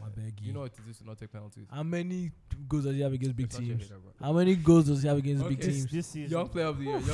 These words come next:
Speaker 2: of
Speaker 1: shocking.
Speaker 2: the year. Our nominees.
Speaker 3: Trent Alexander-Arnold.
Speaker 2: Hmm.
Speaker 3: <laughs>
Speaker 2: Go on. <laughs>
Speaker 1: Rashford.
Speaker 3: David Brooks,
Speaker 2: <laughs> Yeah.
Speaker 3: Bournemouth.
Speaker 1: Deserves.
Speaker 3: Marcus Rashford, my man Rashi from United.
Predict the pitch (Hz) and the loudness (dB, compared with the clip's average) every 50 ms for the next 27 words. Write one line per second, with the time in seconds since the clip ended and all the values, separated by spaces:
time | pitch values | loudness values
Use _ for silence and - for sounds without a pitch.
0 | - - 220 165 143 143 127 123 127 123 120 117 110 - - _ 127 123 120 123 | -2 -2 -2 -2 -2 -2 -2 -2 -4 -4 -8 -10 -12 -14 -14 _ -10 -10 -8 -10
1 | 123 120 120 123 127 127 123 113 107 104 104 107 110 _ _ _ _ _ - - | -10 -12 -12 -12 -12 -12 -14 -16 -18 -18 -20 -20 -20 _ _ _ _ _ -20 -20
2 | - - _ _ - - _ _ - 160 156 160 160 156 156 139 139 135 127 135 | -20 -20 _ _ -20 -20 _ _ -12 -10 -10 -10 -10 -12 -12 -12 -10 -10 -10 -10
3 | 135 131 131 113 117 135 135 131 127 123 127 131 131 131 _ _ _ _ _ _ | -12 -12 -14 -14 -12 -12 -12 -12 -12 -14 -16 -18 -20 _ _ _ _ _ _ _
4 | _ _ _ - - - 127 117 107 98 95 95 - _ _ _ _ _ _ _ | _ _ _ -20 -18 -14 -14 -14 -14 -14 -18 -20 -20 _ _ _ _ _ _ _
5 | _ _ _ _ _ - _ _ - - _ _ - - - 208 - - 262 254 | _ _ _ _ _ -20 _ _ -20 -20 _ _ -20 -20 -20 -20 -20 -20 -20 -20
6 | - - 220 196 - 160 135 - 156 147 143 185 156 143 - - - - - - | -18 -18 -12 -10 -8 -8 -8 -8 -8 -8 -10 -10 -10 -10 -12 -14 -16 -20 -20 -20
7 | _ - _ _ _ - 285 330 - - 123 127 139 143 - - 143 143 139 151 | _ -20 _ _ _ -18 -16 -14 -12 -10 -8 -8 -6 -6 -4 -4 -4 -2 -2 -4
8 | 170 - - - - - 135 135 131 165 170 156 147 156 143 139 127 147 165 170 | -4 -8 -14 -18 -20 -20 -16 -12 -8 -8 -8 -8 -8 -10 -10 -10 -10 -10 -8 -8
9 | 170 165 _ - - - - 208 185 - - - - - - 139 135 131 131 135 | -10 -12 _ -4 -2 -2 -2 -2 -4 -6 -8 -8 -8 -6 -6 -6 -8 -8 -10 -12
10 | 143 - _ - 135 127 120 127 127 131 147 - - - _ _ _ 131 127 143 | -14 -14 _ -8 -6 -4 -4 -2 -4 -4 -6 -8 -12 -18 _ _ _ -16 -12 -10
11 | 151 151 151 - 151 - - 160 160 156 160 - - 143 143 143 156 170 151 - | -10 -10 -10 -12 -14 -12 -8 -8 -8 -8 -8 -10 -12 -10 -10 -10 -10 -12 -14 -20
12 | _ _ _ _ _ 113 107 90 120 123 123 123 120 117 120 120 120 123 120 - | _ _ _ _ _ -20 -20 -20 -18 -16 -16 -16 -16 -16 -14 -14 -14 -14 -16 -18
13 | - 123 113 104 117 113 110 107 107 110 113 - - 104 107 | -20 -20 -18 -16 -16 -14 -14 -14 -16 -16 -18 -18 -20 -20 -20